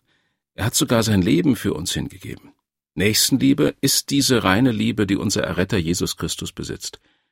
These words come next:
Er hat uns geboten, einander zu lieben, wie er uns liebt. In den Heiligen Schriften steht, dass Nächstenliebe einem reinen Herzen entspringt. Siehe erster Timotheus, Kapitel eins, Vers fünf.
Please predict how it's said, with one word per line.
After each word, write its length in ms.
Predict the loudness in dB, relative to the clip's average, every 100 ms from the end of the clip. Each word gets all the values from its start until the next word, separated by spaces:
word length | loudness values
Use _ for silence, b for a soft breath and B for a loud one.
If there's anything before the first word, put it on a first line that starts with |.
| _ _
Er 120 | -4
hat 100 | -2
uns 180 | 0 2
geboten, 460 | 2 4 4 2 2
einander 420 | 2 2 4 2
zu 180 | 2 0
lieben, 460 | 0 -2 2 0
wie 220 | 2 -4 -2
er 280 | -2 -2
uns 360 | 0 0 0 -4
liebt. 500 | -6 -8 _ -16 -16 _ _ _ _ _ _ _ _ -6
In 120 | -2
den 160 | 2 4
Heiligen 340 | 4 4 4
Schriften 460 | 4 2 0 0 0
steht, 480 | 2 0 -2 -4 -2
dass 180 | 0 2
Nächstenliebe 960 | 2 2 0 0 0 2 2 -2 -2
einem 240 | 0 2 4
reinen 400 | 2 2 2 0
Herzen 420 | -2 -6 -8 -8
entspringt. 540 | -8 -8 -8 -12 -16 _ _ _
Siehe 360 | -4 0 2
erster 440 | 2 2 2 2 0
Timotheus, 680 | 0 0 0 -2 -2 -2 -2
Kapitel 400 | -4 -4 -6 -4
eins, 240 | -4 -4
Vers 240 | -4 -6 -6
fünf. 420 | -10 -10 -16